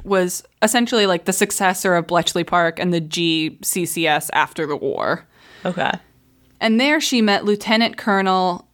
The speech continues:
Speaker 1: uh, John Kenneth Ronald Murray, a retired Army officer who had served in India.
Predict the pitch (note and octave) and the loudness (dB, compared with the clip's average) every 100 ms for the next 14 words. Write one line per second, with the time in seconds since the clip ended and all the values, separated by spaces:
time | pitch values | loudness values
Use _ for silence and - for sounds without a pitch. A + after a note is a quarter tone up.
0 | _ _ F3+ E3 D#3+ - E3+ G3 G3+ G#3 | _ _ -2 -2 -4 -8 0 2 4 4
1 | G#3+ - F#3+ F#3 F3+ F3 F3+ F3 E3+ E3+ | 2 0 0 0 -2 0 2 2 0 -2
2 | F#3+ A3+ B3 B3 B3+ - _ _ _ - | 0 2 2 2 -2 -8 _ _ _ -2
3 | F#3+ F#3 - A3 A3 A3 - F3+ F#3 F#3 | 0 -2 0 2 2 2 0 2 2 -2
4 | F3+ - E3 E3 E3 F3+ D#3+ - E3+ E3 | -2 -2 -2 -2 -4 -4 -2 -2 -2 0
5 | F3 D#3+ D3+ C#3+ - - G1+ - | 0 0 0 -4 -4 -4 -6 -6